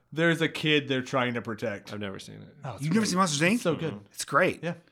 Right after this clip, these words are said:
Speaker 1: It's magical.
Speaker 2: Is that with Fred Savage and Fred Armisen?
Speaker 3: Yeah. It's
Speaker 1: Mm-hmm.
Speaker 3: really good.
Speaker 1: N-, John Goodman and
Speaker 2: Huh.
Speaker 3: Billy Crystal.
Speaker 1: Billy Crystal. And who
Speaker 2: Yeah.
Speaker 1: plays John Leguizamo or something?
Speaker 3: <laughs>
Speaker 1: Plays the
Speaker 3: Probably.
Speaker 1: Lizard?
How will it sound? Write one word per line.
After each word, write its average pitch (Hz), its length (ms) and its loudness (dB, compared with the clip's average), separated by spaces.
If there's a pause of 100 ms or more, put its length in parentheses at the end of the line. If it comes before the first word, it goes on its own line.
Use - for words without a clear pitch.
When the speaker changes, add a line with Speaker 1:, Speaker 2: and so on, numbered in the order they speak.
(600)
Speaker 1:
It's - 100 -20
magical. 110 400 -8
Speaker 2:
Is 113 120 -8
that 123 200 2
with 117 220 -4
Fred 110 400 -4
Savage 104 480 -2
and 101 160 -8
Fred 101 280 -6
Armisen? 104 600 -8 (120)
Speaker 3:
Yeah. 135 380 -2 (640)
It's 127 140 -10
Speaker 1:
Mm-hmm. 127 100 -4
Speaker 3:
really 151 200 -2
good. 123 260 -6 (300)
Speaker 1:
N-, 98 80 -20 (100)
John 131 280 -6
Goodman 120 340 -8
and 104 200 -8 (680)
Speaker 2:
Huh. 110 60 -20 (380)
Speaker 3:
Billy 104 140 -16
Crystal. 104 340 -18
Speaker 1:
Billy 120 160 -8
Crystal. 117 500 -12 (520)
And 117 140 -8
who 143 100 -6
Speaker 2:
Yeah. 135 100 -4
Speaker 1:
plays 151 400 -4 (500)
John 147 160 -4
Leguizamo 147 500 -4
or 170 80 -4
something? 185 240 -10 (100)
Speaker 3:
<laughs> - 60 -20
Speaker 1:
Plays - 180 -4 (300)
the 143 60 -4
Speaker 3:
Probably. 113 400 -2
Speaker 1:
Lizard? 147 280 -6